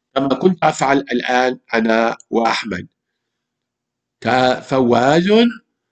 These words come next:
سبحان الله يؤذونه ويعفو عنهم. الوالد، علينا يا بني أن نقتدي برسولنا الكريم صلى الله عليه وسلم. فواز،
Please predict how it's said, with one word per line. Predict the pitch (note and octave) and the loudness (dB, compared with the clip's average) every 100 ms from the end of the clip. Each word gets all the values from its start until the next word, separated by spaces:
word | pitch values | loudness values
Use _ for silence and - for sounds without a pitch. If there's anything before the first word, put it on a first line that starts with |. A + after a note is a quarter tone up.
| _ - | _ -2
سبحان | - A3 F#3 B3 C4+ C4 A3+ | 2 2 4 4 4 4 2
الله | G3+ F3+ F#3+ A3 A3 G#3 | 0 0 4 6 6 6
يؤذونه | F#3 F#3 F#3 F#3 E3+ A#3 C4 C4+ A#3+ | 4 4 4 2 2 4 6 4 4
ويعفو | A#3+ A3+ G#3+ G#3+ G3 E3+ F#3+ F3+ | 4 6 6 4 2 0 2 4
عنهم. | E3 F3 E3+ F#3+ A#3 - _ | 4 2 4 4 2 -2 _
الوالد، | G#2 G2+ G#2 A#3+ A#2 _ _ _ _ _ _ | -12 -8 -6 -6 -12 _ _ _ _ _ _
علينا | B2 C3 C3+ C#3 | 0 2 2 2
يا | C#3 C#3 | 2 2
بني | C#3 D3 G#3 G#3+ | 0 0 2 4
أن | G3 E3+ D#3+ | 4 2 -2
نقتدي | D3+ - - B3 A3 | -6 -4 -2 2 2
برسولنا | D#3 C#3+ C3+ B2 C#3 B2 G3 A#3 | 2 4 2 2 0 2 4 4
الكريم | F#3 - C3+ F#3 C4 | 2 0 2 4 4
صلى | F#3 D3+ B2+ A#2 | 2 0 2 0
الله | A2 D3 G#3+ E3 | 2 2 2 2
عليه | A2+ B2+ B2 | 2 2 4
وسلم. | A2+ - G#3+ A#3 B2+ - _ _ _ _ _ _ G#2 | 4 2 2 2 -2 -4 _ _ _ _ _ _ -2
فواز، | G2+ A2 D#3 G3 | 2 4 2 -4